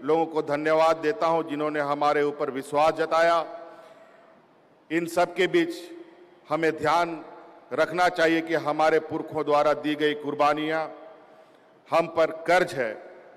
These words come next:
और यह कर्ज तभी उतरेगा, जब निर्माण के पुनीत कार्य में हम सभी लोग बढ़ चढ़कर अपना योगदान देंगे।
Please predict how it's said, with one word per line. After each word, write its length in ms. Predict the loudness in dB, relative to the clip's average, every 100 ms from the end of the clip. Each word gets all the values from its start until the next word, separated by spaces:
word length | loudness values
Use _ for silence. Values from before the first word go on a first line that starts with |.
| 0
और 140 | 2
यह 140 | 4 2
कर्ज 360 | 2 0 0
तभी 440 | -2 -6 0 2 4
उतरेगा, 600 | 2 2 0 2 -2 -4 -8 -18 -20 -20 -6
जब 400 | 2 2 2 -6 -16 -18 -20 -20 -4
निर्माण 520 | 0 2 4 4 2 0 -10 -14 -18 -20 -20 -20 -20 _ _ _ _ _ _
के 100 | -2
पुनीत 480 | 0 0 0 0 2
कार्य 300 | 2 4 2
में 340 | -2 -6 -8 -12 -2
हम 180 | -2 -2
सभी 400 | -2 0 2 2
लोग 320 | 0 -2 0
बढ़ 140 | 0
चढ़कर 680 | 2 0 0 -2 -4 -8 -8
अपना 300 | -8 -2 -2
योगदान 600 | 0 -2 0 2 2 2
देंगे। 380 | -2 -2 -4